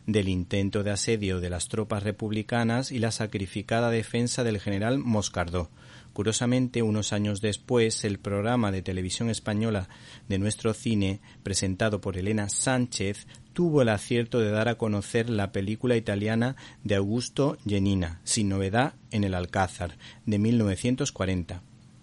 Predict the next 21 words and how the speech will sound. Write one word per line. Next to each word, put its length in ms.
que 160
nada 380
desentonaba 1040
o 100
desentona 600
con 180
respecto 440
a 40
las 180
teorías 460
del 160
citado 520
historiador, 720
Pío 280
Moa, 380
porque 300
se 140
ajustaba 460
a 20
los 180
hechos. 480